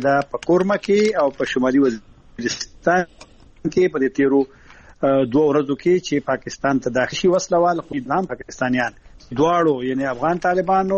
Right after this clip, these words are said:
او پاکستاني طالبانو دې یو کوشش وکړو چې داخل شي، لیکن دوی وایي چې د هغې مخه یې نیولې ده. پاکستان ته داخلېدو هغه کوشش یې ناکامه کړی دی. دوی خو دا هم دعوه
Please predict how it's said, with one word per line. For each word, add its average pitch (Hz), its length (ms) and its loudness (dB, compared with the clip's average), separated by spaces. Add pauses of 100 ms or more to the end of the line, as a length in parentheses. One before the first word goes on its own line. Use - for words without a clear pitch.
(120)
او 151 40 -2
پاکستاني 131 560 -2
طالبانو 127 580 0
دې - 400 -2 (200)
یو 143 60 0
کوشش 143 280 -4
وکړو 160 300 0
چې 143 120 -4
داخل 185 260 2
شي، 202 220 0
لیکن 139 400 2
دوی 143 320 4 (200)
وایي 147 200 2
چې 131 160 -6
د 120 40 -2
هغې 127 300 2
مخه 160 160 0
یې 180 40 2
نیولې 185 280 4
ده. 208 120 2 (460)
پاکستان 135 520 -2
ته 143 60 2 (140)
داخلېدو 127 600 0 (220)
هغه 131 260 -2
کوشش 131 420 0
یې 143 80 4 (100)
ناکامه 127 340 0
کړی 190 340 2
دی. 202 280 4
دوی 143 220 0 (120)
خو 131 80 -6
دا 139 180 0
هم 170 100 -2
دعوه 160 220 2